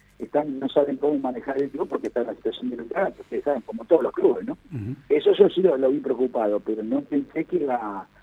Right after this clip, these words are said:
Speaker 1: a optar por esto que me estás contando, ¿no? No, no, o sea, me, me sacás de, de, de, con razón me estaban llamando de varias, eh, viste, yo justo estaba hablando en la radio de Salta, y me entraban muchos tres cinco uno, y yo,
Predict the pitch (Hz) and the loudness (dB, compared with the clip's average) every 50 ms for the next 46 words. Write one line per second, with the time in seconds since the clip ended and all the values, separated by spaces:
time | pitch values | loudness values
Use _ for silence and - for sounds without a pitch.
0 | _ _ 120 117 113 113 - - - - - - 127 139 139 - 117 110 127 123 | _ _ -4 -4 -4 -4 -4 -2 -2 -2 -2 -2 -4 -2 -2 -2 0 0 0 -2
1 | 120 113 - 120 - 117 113 113 - - - - - - 107 240 302 302 262 233 | -2 -4 -6 -4 -4 -4 -4 -2 -2 -2 -2 -2 -4 -6 -6 -4 -2 0 0 -2
2 | - - 104 104 101 98 95 - 92 - - - - 98 - - 127 117 - - | -2 -4 -6 -8 -6 -6 -6 -6 -4 -4 -4 -6 -6 -6 -4 -2 -2 -2 -2 -6
3 | _ - - - - - 117 - - 120 113 - - 143 139 139 127 117 113 107 | _ -20 -20 -20 -12 -10 -10 -4 -4 -4 -2 0 0 2 4 4 4 4 4 4
4 | 104 101 104 107 107 104 - - - _ _ _ _ - 120 113 - - - - | 2 0 -2 -2 -2 -2 -2 -4 -8 _ _ _ _ 0 0 0 0 -2 -10 -18
5 | _ - - - 247 240 220 - 294 - - - 170 151 - 151 147 147 139 127 | _ 2 4 8 10 8 8 8 6 0 -2 -4 -6 -2 0 0 0 0 -2 -4
6 | - 135 131 143 147 151 147 143 - - - - - - - _ _ _ 131 139 | -6 -6 -6 -6 -6 -6 -4 -4 -4 -4 -6 -8 -14 -20 -20 _ _ _ 4 4
7 | 143 160 165 160 160 143 127 - - 113 - 160 170 170 143 - 170 147 - 165 | 6 6 4 2 0 -4 -4 -6 -6 -6 -6 -6 -6 -6 -6 -6 -6 -4 -4 -4
8 | - 135 127 139 139 143 147 160 165 156 151 143 139 135 143 151 151 160 156 - | -6 -4 -6 -6 -2 0 0 0 0 2 0 0 -2 0 -2 -4 -4 -4 -6 -6
9 | - - 165 151 143 - - - - - - - _ _ _ _ 277 294 214 - | -2 0 0 0 0 -2 -8 -10 -10 -12 -18 -20 _ _ _ _ -2 -2 -2 0
10 | - 208 202 208 202 185 180 180 185 196 - - - - - 185 185 175 - 170 | 0 0 0 0 0 -2 -4 -6 -8 -10 -8 -8 -8 -2 0 0 0 0 -2 -6
11 | 180 - - - 185 180 - 220 208 - - - _ _ _ _ _ _ _ - | -8 -6 2 4 4 4 4 2 -2 -4 -6 -8 _ _ _ _ _ _ _ -12
12 | 143 143 143 143 139 143 135 160 196 202 | -10 -10 -10 -10 -12 -2 2 2 4 4